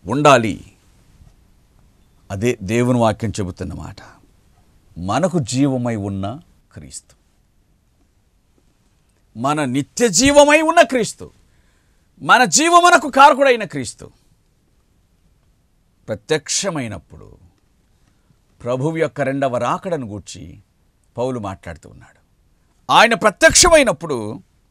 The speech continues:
మీరును ఆయనతో కూడా మహిమయందు ప్రత్యక్షపరచబడుదురు. ఏమండి, మన ప్రభువు ఆయన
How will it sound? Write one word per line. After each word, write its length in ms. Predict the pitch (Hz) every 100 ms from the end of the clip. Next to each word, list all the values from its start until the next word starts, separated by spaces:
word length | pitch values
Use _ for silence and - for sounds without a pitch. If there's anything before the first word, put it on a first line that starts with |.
| _ _ _ _ _ -
మీరును 440 | 117 170 180 180
ఆయనతో 400 | 156 180 240 220
కూడా 220 | 175 165
మహిమయందు 540 | 139 131 139 147 135 127
ప్రత్యక్షపరచబడుదురు. 1700 | 117 120 131 - - 110 107 _ _ _ 107 98 - 80 76 73 73 - _ _ _ _ _ _ _ _ -
ఏమండి, 340 | 107 120 123 139 _ _ _ _ _ _ _ _ _ _ -
మన 240 | 135 247
ప్రభువు 600 | 302 262 285 277 302 196 -
ఆయన 580 | 156 180 151 104 95